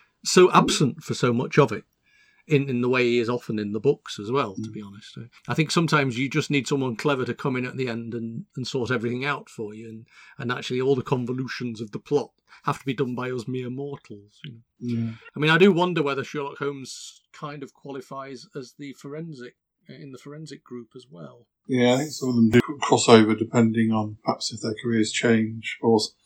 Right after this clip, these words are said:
Speaker 2: quite often you get, like, they go off on, on their own. I mean,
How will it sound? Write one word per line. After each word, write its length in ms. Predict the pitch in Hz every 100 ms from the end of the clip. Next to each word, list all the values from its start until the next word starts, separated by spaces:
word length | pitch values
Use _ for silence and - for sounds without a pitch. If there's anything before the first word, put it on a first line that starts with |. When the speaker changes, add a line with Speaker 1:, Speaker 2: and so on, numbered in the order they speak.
| _ _
Speaker 2:
quite 180 | - 233
often 240 | 131 -
you 120 | 120 113
get, 300 | - - _ _ _ -
like, 200 | - 78 - _ -
they 120 | 123 113
go 180 | 117
off 140 | 110 - - _ _
on, 100 | - 123 104
on 60 | 110
their 160 | 110
own. 340 | 117 117 107 113 - - -
I 80 | 113
mean, 400 | 113 113 120